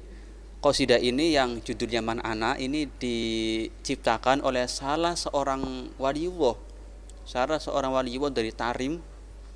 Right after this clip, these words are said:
Beliau bernama Al-Habib Al-Imam Al-Muhadhar bin Abdurrahman As-Segaf. Jadi beliau ini banyak sekali memiliki beberapa qasidah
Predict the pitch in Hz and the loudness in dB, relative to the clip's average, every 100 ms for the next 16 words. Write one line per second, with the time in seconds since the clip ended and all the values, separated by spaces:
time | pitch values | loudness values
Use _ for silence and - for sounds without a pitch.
0 | - - - - 113 113 151 139 113 117 | -16 -16 -14 -8 -4 0 0 0 -2 0
1 | 120 147 156 160 - - 127 - 120 - | 0 0 -2 -4 -6 -2 -2 0 0 0
2 | 165 - 131 127 135 143 143 147 151 156 | -2 0 -4 -4 -4 -4 -2 0 0 0
3 | 147 156 143 151 139 117 - 127 123 117 | -2 -2 0 2 2 0 -2 -2 0 -4
4 | - 123 - 127 123 135 131 123 120 - | -6 -6 -2 -2 0 -2 -4 -4 -4 -2
5 | 104 - - - - - - - - 139 | -4 -4 -14 -16 -16 -16 -14 -14 -4 -2
6 | 139 131 131 131 180 175 135 123 135 - | 2 6 6 6 2 4 6 6 4 2
7 | 147 170 180 165 156 147 151 147 - 117 | 2 4 4 4 4 4 4 4 2 2
8 | 120 117 117 123 - 131 120 - 120 | 4 4 4 2 4 2 2 4 4